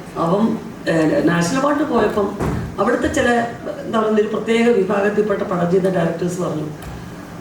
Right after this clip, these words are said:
"ഈ ഇവരെന്തിനാ കൊണ്ടുവന്ന് ഈ രണ്ടാം കിട, മൂന്നാം കിട മലയാള സിനിമയ്ക്ക് വേണ്ടി ഇവരുടെ പെർഫോമൻസ് വേസ്റ്റ് ചെയ്യുന്നു?" എന്നൊരു ചോദ്യം ചോദിച്ചു. അതെന്നെ വല്ലാതെ ഹേർട്ട് ചെയ്തു. കാരണം ആരും കാണാത്ത കുറച്ച് സിനിമകൾക്ക് വേണ്ടിയുള്ള അവാർഡ്സ് അല്ല ഞാൻ സ്വീകരിച്ചിരിക്കുന്നത്. മഴവിൽക്കാവടി മുതൽ അച്ചുവിൻ്റെ അമ്മ ഉൾപ്പെടെയുള്ളത്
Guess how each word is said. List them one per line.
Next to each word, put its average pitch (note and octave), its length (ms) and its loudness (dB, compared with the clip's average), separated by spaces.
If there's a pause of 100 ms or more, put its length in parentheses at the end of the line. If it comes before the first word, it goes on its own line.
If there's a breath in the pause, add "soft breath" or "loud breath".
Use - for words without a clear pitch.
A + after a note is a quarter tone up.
(160)
"ഈ D#4 260 6
ഇവരെന്തിനാ B3 520 0
കൊണ്ടുവന്ന് G3 420 4
ഈ F#3+ 180 6 (480 loud breath)
രണ്ടാം G#3+ 460 2
കിട, A#3+ 100 2
മൂന്നാം G#3 340 2
കിട G3 80 2
മലയാള F#3 340 2
സിനിമയ്ക്ക് G3 380 2
വേണ്ടി F3 200 4
ഇവരുടെ F3 260 0
പെർഫോമൻസ് E3+ 560 0
വേസ്റ്റ് E3+ 420 2
ചെയ്യുന്നു?" F3 260 2
എന്നൊരു D#3 180 0
ചോദ്യം C#3+ 340 0
ചോദിച്ചു. D3 280 -2 (600 loud breath)
അതെന്നെ G#3+ 260 4
വല്ലാതെ F#3 380 2
ഹേർട്ട് D#3+ 240 2
ചെയ്തു. - 460 -4 (400 loud breath)
കാരണം B3 300 2 (120)
ആരും B3 260 2
കാണാത്ത C4 300 0
കുറച്ച് B3+ 200 0
സിനിമകൾക്ക് A#3 400 4
വേണ്ടിയുള്ള A3 320 4
അവാർഡ്സ് G3 260 2
അല്ല F3+ 140 4
ഞാൻ F3+ 240 2
സ്വീകരിച്ചിരിക്കുന്നത്. E3 600 -2 (480 loud breath)
മഴവിൽക്കാവടി A3 640 2
മുതൽ A3 140 2
അച്ചുവിൻ്റെ A3+ 440 2
അമ്മ A3 140 2
ഉൾപ്പെടെയുള്ളത് G3 680 2